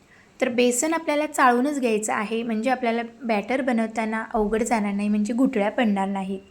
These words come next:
तर अशा पद्धतीने आता आपण थोडं थोडं पाणी घालून हे बॅटर आता बनवून घेऊया. तर पहिल्यांदा आपल्याला बॅटर बनवताना थोडंच पाणी घालून बनवायचं आहे, जेणेकरून गुठळ्या बनणार नाहीत.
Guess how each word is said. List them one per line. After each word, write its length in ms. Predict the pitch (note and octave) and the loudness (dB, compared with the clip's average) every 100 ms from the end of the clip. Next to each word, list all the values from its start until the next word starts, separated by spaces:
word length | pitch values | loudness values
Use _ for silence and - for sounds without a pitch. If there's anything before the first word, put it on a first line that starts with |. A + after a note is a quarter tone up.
| - - - - - - | -20 -20 -20 -20 -16 -6
तर 60 | - - | -6 -2
अशा 220 | C4 C#4+ | -4 -2
पद्धतीने 500 | D4+ C4+ A#3+ B3 B3 | 0 0 0 0 -2
आता 200 | A#3+ A#3 | -2 0
आपण 240 | A#3 A#3 A#3+ | -2 -2 -4
थोडं 240 | B3+ A3+ C4 | 0 0 2
थोडं 200 | D4 C4 | 2 2
पाणी 320 | B3+ A#3 G#3+ A#3 | 2 -2 -2 -2
घालून 320 | A#3+ G#3+ A3 - - _ - | -2 -2 -4 -8 -20 _ -6
हे 100 | B3 | -2
बॅटर 380 | B3 A3 G#3+ G#3 | 2 2 0 -2
आता 260 | G#3 A3 A3 | 0 -2 -4
बनवून 340 | A#3+ G#3+ G3 G3+ | -2 0 0 0
घेऊया. 420 | G3+ F#3+ G3 G3+ - - - - - | 0 0 -2 -6 -10 -20 -20 -12 -8
तर 60 | |
पहिल्यांदा 600 | C#4 C4+ A3 A3+ C4 D4 | -2 0 2 2 0 -2
आपल्याला 540 | E4 D#4 C#4 C4+ C4+ C4+ - | -2 -4 -2 -2 -2 -4 -6
बॅटर 420 | A#3 A3+ A#3 A#3 A#3 - - - _ - | -2 -2 0 -4 -6 -14 -20 -20 _ -4
बनवताना 640 | A#3 G#3 G#3+ G#3+ G#3+ G#3 G#3+ | 0 2 0 0 0 0 -2
थोडंच 320 | A#3 A3+ C4 | 0 2 0
पाणी 300 | C4 C#4+ B3 | 0 -2 0
घालून 340 | B3+ A#3 A3+ C4 | -2 -2 -2 -2
बनवायचं 480 | B3+ G3+ G3+ G3+ A#3 | 0 0 -2 -4 -4
आहे, 320 | G#3 G#3 A#3 - - _ _ - A#3 | -4 -4 -6 -8 -20 _ _ -8 0
जेणेकरून 540 | A#3 A3+ A3+ B3+ C4 | 0 0 0 0 2
गुठळ्या 320 | C4+ G#3+ G#3+ | 2 2 2
बनणार 360 | A#3 A#3+ G3 G3 | 2 2 2 0
नाहीत. 360 | G3 G3 G3 | -2 -2 -4